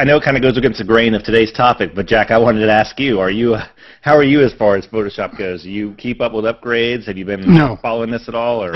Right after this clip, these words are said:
Speaker 2: <laughs> No, I'm, I am so the wrong guy to ask. I'm like Dustin. We, we have C S four here in the office that my wife and I kind of, uh, limp through,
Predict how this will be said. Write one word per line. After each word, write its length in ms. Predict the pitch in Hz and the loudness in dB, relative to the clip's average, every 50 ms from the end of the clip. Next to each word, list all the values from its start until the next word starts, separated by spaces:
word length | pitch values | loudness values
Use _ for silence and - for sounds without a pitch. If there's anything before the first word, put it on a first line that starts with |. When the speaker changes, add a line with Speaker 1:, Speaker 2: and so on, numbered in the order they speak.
| - | -8
Speaker 2:
<laughs> 160 | - - 165 151 | -4 -4 -2 2
No, 220 | 170 180 135 147 | 2 2 2 2
I'm, 180 | 165 165 160 180 | 0 0 2 0
I 160 | 170 165 175 | -2 0 0
am 160 | 165 156 147 | -2 -2 -2
so 220 | - - 185 180 | -4 -4 -4 -4
the 100 | 160 151 | -4 -4
wrong 280 | 143 156 165 165 160 151 | -4 -4 -2 -2 -2 -2
guy 180 | 147 156 151 135 | -2 -4 -4 -4
to 80 | 139 | -4
ask. 280 | 143 156 156 139 - - | -4 -4 -4 -4 -6 -6
I'm 120 | 170 165 | -4 -2
like 260 | 160 160 156 131 113 | -2 -2 -4 -6 -8
Dustin. 400 | - 160 160 147 - - 143 139 | -8 -8 -6 -6 -6 -6 -6 -4
We, 120 | 147 156 160 | -4 -4 -4
we 160 | 156 160 160 | -6 -6 -6
have 120 | 160 147 | -6 -6
C 220 | - - - 160 156 | -6 -8 -6 -4 -6
S 200 | 147 131 - - - | -6 -6 -8 -12 -10
four 220 | 170 165 165 160 | -6 -6 -4 -4
here 180 | 135 151 156 147 | -4 -4 -4 -4
in 80 | 143 139 | -4 -4
the 100 | 135 135 | -6 -6
office 540 | 139 147 151 143 - 143 139 135 - - - - - - - - _ - | -6 -8 -8 -8 -8 -10 -12 -12 -12 -14 -16 -18 -20 -20 -20 -20 _ -10
that 80 | 156 147 | -6 -4
my 160 | 147 143 139 | -4 -4 -4
wife 240 | 135 143 147 143 - - | -4 -4 -6 -6 -6 -6
and 100 | 143 139 | -6 -6
I 140 | 139 139 127 | -6 -6 -8
kind 280 | - - 147 139 139 | -8 -8 -6 -6 -6
of, 140 | 135 123 120 | -6 -8 -8
uh, 100 | 135 131 131 | -10 -10 -10
limp 280 | 131 139 151 151 139 - - | -6 -4 -4 -4 -4 -6 -10
through, 380 | - 165 160 156 147 143 139 | -10 -8 -6 -4 -4 -4 -6